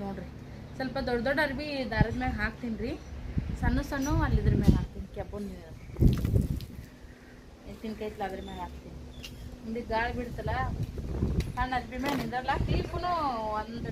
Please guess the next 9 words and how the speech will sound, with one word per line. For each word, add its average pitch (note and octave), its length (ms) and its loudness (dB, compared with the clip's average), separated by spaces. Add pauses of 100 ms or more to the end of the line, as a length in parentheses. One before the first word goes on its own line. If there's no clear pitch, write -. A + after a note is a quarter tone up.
ಡಜನ್ C4 300 -4
ತಂದಿದ್ದೆ D4 440 -6
ನಾನು G#3 180 -6 (1200)
ನಡ್ಬಾರ್ಕ. A#3 480 -6 (1120)
ಅವು C#4 140 0 (100)
ಅಲ್ಲೊಂದು C#4+ 300 0
ಇಲ್ಲೊಂದು D4 240 -4
ಅಲ್ಲೊಂದು C#4 240 -2
ಇಲ್ಲೊಂದು C#4 220 -2